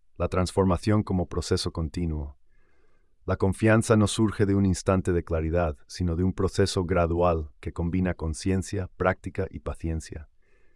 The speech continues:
Es un camino en el que se avanza, se retrocede, se aprende y se crece. Transformarse implica mirar con honestidad la propia historia, soltar identidades antiguas y elegir cada día hábitos y decisiones que refuerzan la autenticidad.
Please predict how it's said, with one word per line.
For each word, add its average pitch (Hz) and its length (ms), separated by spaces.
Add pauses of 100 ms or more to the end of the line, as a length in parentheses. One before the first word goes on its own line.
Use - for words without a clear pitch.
(120)
Es - 140
un 110 80
camino 101 400
en 92 60
el 85 120
que 82 100
se - 140
avanza, 92 680
se - 160
retrocede, 85 800
se - 160
aprende 98 560
y 104 80
se - 160
crece. - 460 (540)
Transformarse 190 680
implica 107 380
mirar 101 360
con 98 160
honestidad 87 560
la 85 140
propia 92 280
historia, 78 540 (440)
soltar 113 340
identidades 92 640
antiguas 90 760
y 82 100
elegir 87 340
cada 98 240
día 92 320
hábitos 90 440
y 85 60
decisiones 85 680
que - 100
refuerzan 82 560
la 78 60
autenticidad. 71 800